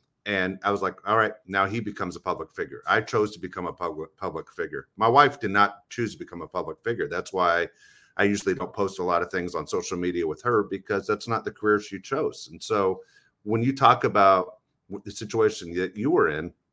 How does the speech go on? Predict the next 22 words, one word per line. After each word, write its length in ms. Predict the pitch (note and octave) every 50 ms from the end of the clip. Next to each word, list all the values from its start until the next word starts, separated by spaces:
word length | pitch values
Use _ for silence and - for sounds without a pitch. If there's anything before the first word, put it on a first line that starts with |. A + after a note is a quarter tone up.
| _ _ _ _ _ _ _ _ _ -
people 280 | - C3+ - - A2+ G2
love 300 | G2+ A2 A2+ A2+ A2 -
to 80 | - G2
build 300 | D#2 G2 F2+ E2+ D#2 D#2+
you 100 | D#2 C#2
up. 180 | B1+ - _
Sweet 280 | - - G2 G#2+ A2 G#2
Nicole, 440 | G2 F#2 - G2+ G2+ G2+ G2+ G2 F#2
little 220 | G2 F#2+ F#2 F2+
kid, 340 | - - C3 B2 A2+ G#2+ F#2
we 120 | F2 F2+
all 120 | F2 F2+ F2+
watched 320 | F#2 F#2 F2+ - - -
you 60 | E2+
grow 300 | D#2+ - G2 F#2 F#2+ G#2
up. 240 | A2+ A2+ A2+ - - - - - - - _ _ _
Then 120 | - F2+
they 100 | F2+ F2+
wanna 140 | E2+ E2 D#2+
see 180 | - - F2 E2
you 60 | D#2+
fall. 380 | - - C2+ C2 B1+ - -